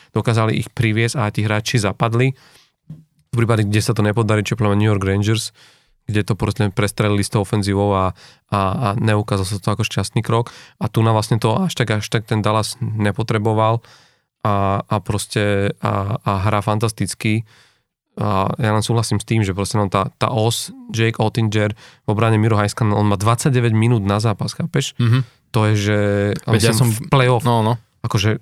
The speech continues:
Speaker 1: to je, to je čisté šialenstvo,
Speaker 2: Hej.
Speaker 1: že pri takomto vyťažení. A nehovoriac o tom, že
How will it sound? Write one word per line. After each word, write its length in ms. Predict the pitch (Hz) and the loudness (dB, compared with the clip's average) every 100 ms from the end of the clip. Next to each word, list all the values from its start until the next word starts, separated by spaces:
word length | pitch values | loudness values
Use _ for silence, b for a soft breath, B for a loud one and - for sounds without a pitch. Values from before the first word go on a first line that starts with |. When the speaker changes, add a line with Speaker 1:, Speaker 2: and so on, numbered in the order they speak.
| _ _ _ _ - | _ _ _ _ -4
Speaker 1:
to 140 | 120 110 | 0 2
je, 100 | 110 | 2
to 140 | 110 113 | 0 0
je 100 | 110 | 0
čisté 280 | - - | -4 -4
šialenstvo, 540 | 117 - 104 107 - 110 | -4 0 0 0 0 0
Speaker 2:
Hej. 100 | 113 117 | 2 0
Speaker 1:
že 160 | 120 110 | 0 -2
pri 180 | 104 110 | 0 -2
takomto 360 | 117 - 110 110 | -2 -2 -2 0
vyťažení. 640 | 101 110 104 104 104 127 B B B B B B - | -2 -2 0 0 0 0 B B B B B B -16
A 180 | - 107 | -2 2
nehovoriac 340 | 107 117 123 113 | 4 4 4 2
o 80 | |
tom, 140 | 117 113 | 2 2
že 200 | 104 | 2